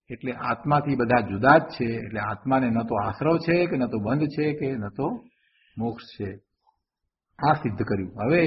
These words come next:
એ સિદ્ધ થાય એટલે આપણને આત્માનું સ્વરૂપ ખ્યાલમાં આવે કે ઓહો, ભગવાન આત્માને તો કાંઈ નથી, આ બધી વાત આપણે લઈને બેઠા છીએ એવો નથી. અને એમ થતાં આપણને દ્રષ્ટિનો વિષય ખ્યાલ આવે કે આવો છે ભગવાન આત્મા. એ નક્કી કરવા માટે આખી વાત છે.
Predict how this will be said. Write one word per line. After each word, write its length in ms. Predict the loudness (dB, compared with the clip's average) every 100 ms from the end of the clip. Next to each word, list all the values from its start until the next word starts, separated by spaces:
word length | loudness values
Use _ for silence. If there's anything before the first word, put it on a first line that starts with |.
| 2 -6 -20 _ _
એ 80 | -2 0
સિદ્ધ 280 | 0 0 4
થાય 220 | 6 6
એટલે 200 | 4 2 4
આપણને 420 | 2 2 0 0
આત્માનું 540 | 0 -2 0 2 2
સ્વરૂપ 260 | 2 2 0
ખ્યાલમાં 400 | 2 2 4 4
આવે 140 | 2 2
કે 100 | 2
ઓહો, 260 | 2 2 2
ભગવાન 360 | 2 2 4
આત્માને 380 | 2 2 0 2
તો 80 | 0
કાંઈ 300 | 0 2 2
નથી, 240 | 0 0 0
આ 120 | 0
બધી 240 | 2 2 4
વાત 160 | 2
આપણે 240 | 2 2 2
લઈને 280 | 2 2 2
બેઠા 300 | 0 0 0
છીએ 200 | -2 -4 -8 _
એવો 180 | 0 2
નથી. 340 | 2 0 -2 -6 -8 -20 -6
અને 120 | -4 0 4
એમ 180 | 6 6
થતાં 340 | 4 8 8
આપણને 440 | 8 6 2 4 2 0 -8 _ -4
દ્રષ્ટિનો 440 | -2 -2 0 2 2
વિષય 320 | 4 4 6
ખ્યાલ 240 | 6 8
આવે 180 | 6 4
કે 100 | 0 0
આવો 300 | 8 12 12 10
છે 160 | 6 0
ભગવાન 380 | 0 0 0 -2
આત્મા. 380 | -4 -6 -8 -10 _ _ _ -2
એ 60 | 0
નક્કી 300 | 0 0 0
કરવા 220 | 2 4
માટે 180 | 2 0
આખી 340 | -4 -6 -4 -4
વાત 160 | -4 -10
છે. 160 | -16